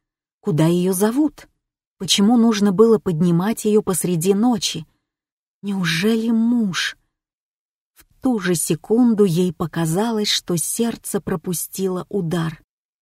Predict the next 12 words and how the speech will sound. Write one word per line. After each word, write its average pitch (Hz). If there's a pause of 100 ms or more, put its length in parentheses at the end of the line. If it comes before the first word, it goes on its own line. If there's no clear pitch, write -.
(440)
Увидеть 226
меня 185
живым 180 (500)
было 269
бы 202
для 196
неё 208
в -
тот 208
момент 196
наивысшим 185
счастьем. -